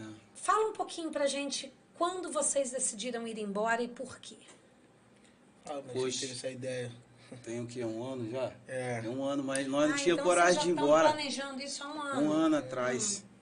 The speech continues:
Speaker 3: planejando já. Que Valença, pô, como é que eu vou te explicar aqui? Aí pra fora, uma cidade grande.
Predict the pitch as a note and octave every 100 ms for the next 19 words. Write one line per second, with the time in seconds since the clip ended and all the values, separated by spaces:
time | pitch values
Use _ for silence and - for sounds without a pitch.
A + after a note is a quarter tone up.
0 | - - A#2 B2+ A2 G#2 A#2 A#2 G#2+ G2
1 | - - - - - - - - - G#3
2 | A#3 G#3+ A3 B3 A#3 - - A3+ G3+ C3
3 | G#2 - - - - - - - - -
4 | C#3+ D3+ D#3+ D#3+ - D#4 - C3 A#2 A#2
5 | A2+ F#2+ - - - - - - - -
6 | - C#3 E3 E3+ F#3 - C#3 B2 A#2+ -
7 | C#3 D3+ D3+ C#3+ C#3 C3 G#2 -